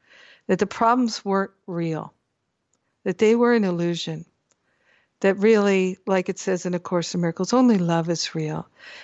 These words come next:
that this is an illusory world, it's not the real world,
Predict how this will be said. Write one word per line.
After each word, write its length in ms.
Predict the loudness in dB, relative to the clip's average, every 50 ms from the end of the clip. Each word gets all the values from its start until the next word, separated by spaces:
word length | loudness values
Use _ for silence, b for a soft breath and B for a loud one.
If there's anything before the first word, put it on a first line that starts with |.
| B B B
that 260 | 2 2 2 2 0 -4 -2
this 360 | 2 2 2 2 2 -2 -6 -2
is 180 | -2 -2 0 2
an 60 | 0
illusory 720 | 2 2 2 4 4 4 2 2 0 2 2 4 2 2
world, 580 | 0 0 0 2 2 2 2 2 0 -2 -4 -10 _ _ _ -6
it's 240 | -6 -6 -4 -2 0
not 240 | 2 2 2 0 -2
the 100 | -4 -4
real 320 | -2 0 0 0 0 0
world, 480 | -2 -2 -2 0 0 0 -2 -2 -4